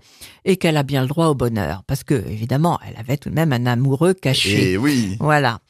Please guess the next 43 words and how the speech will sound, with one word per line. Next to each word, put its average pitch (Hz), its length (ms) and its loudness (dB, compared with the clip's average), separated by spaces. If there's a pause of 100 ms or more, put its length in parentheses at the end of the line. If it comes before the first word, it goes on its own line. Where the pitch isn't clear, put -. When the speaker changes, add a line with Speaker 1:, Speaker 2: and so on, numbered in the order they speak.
(280)
Speaker 1:
Alors, 185 280 4
on 214 120 4
rit 302 300 4
beaucoup. 175 560 0 (100)
Je - 140 0
trouve 202 340 -2
que 170 220 4
c'est, 156 320 0
c'est 147 160 -4
très - 180 -2
bien 151 220 0
fait. 180 340 2
Bon, 151 160 -2 (400)
euh, 131 140 2
ben, 127 180 2
on 127 60 2
retrouve, 151 500 0
euh, 131 380 2
Josiane 143 380 0
Balasco 139 560 2
avec 139 180 0
son 139 260 -4
art 160 200 2
des 135 120 0
dialogues, 156 540 2 (320)
qui 147 60 -4
sont 147 200 0
excellents. 143 680 0 (480)
Euh, 151 800 2
on 262 140 0
rit 311 180 2
beaucoup 233 340 2
parce 233 180 0
que 302 160 2
finalement, 220 520 0
tout 269 120 -2
le 226 60 2
monde 247 260 0
peut 202 140 2
s'identifier 196 680 0
à 208 60 2
cette - 220 -2
famille 175 480 2